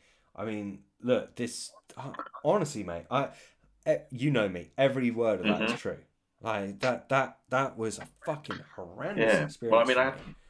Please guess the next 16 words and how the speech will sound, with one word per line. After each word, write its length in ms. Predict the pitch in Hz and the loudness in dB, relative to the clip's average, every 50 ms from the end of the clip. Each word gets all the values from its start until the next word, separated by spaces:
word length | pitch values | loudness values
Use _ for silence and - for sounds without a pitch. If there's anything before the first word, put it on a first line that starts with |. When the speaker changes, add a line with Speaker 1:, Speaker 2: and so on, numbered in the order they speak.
| _ _ - | _ _ 0
Speaker 2:
missed 220 | 113 120 117 - | 2 2 2 4
Speaker 1:
Like, 100 | 135 131 | 4 4
Speaker 2:
calls 260 | 127 117 110 101 90 95 | 6 6 4 4 4 4
at 220 | 95 90 - - | 4 2 2 -2
three 220 | - 104 104 101 95 | 2 4 6 6 8
A 240 | 92 90 90 92 92 90 | 8 8 8 8 6 4
M. 60 | 82 | 2
Speaker 1:
really? 120 | 80 78 78 - - - - - - - - _ _ _ _ _ _ _ | -2 -6 -10 -12 -16 -16 -16 -14 -14 -14 -14 _ _ _ _ _ _ _
Speaker 2:
Thankfully, 380 | - 101 95 90 - - 92 87 | 0 2 2 2 2 2 4 4
my 140 | 85 85 80 | 6 4 4
phone 280 | - - 92 90 87 | 4 4 4 4 4
was 140 | 87 82 80 | 0 -4 -4
on 100 | 80 85 | -2 -2
silent. 560 | 90 - - 104 98 107 98 90 90 92 - - - - | 0 2 2 4 4 4 4 2 0 -2 -2 -8 -2 0
<laughs> 0 | 185 175 175 - _ - - _ _ - - - - - - _ _ _ _ _ _ _ _ _ _ _ _ _ _ _ _ _ _ _ _ - - - - - - - - - | 0 0 0 -2 _ -20 -20 _ _ -20 -20 -20 -20 -20 -20 _ _ _ _ _ _ _ _ _ _ _ _ _ _ _ _ _ _ _ _ -12 -12 -10 -10 -12 -12 -12 -8 -4
Speaker 1:
Yeah. 320 | 127 143 165 156 120 98 | 0 2 4 4 4 2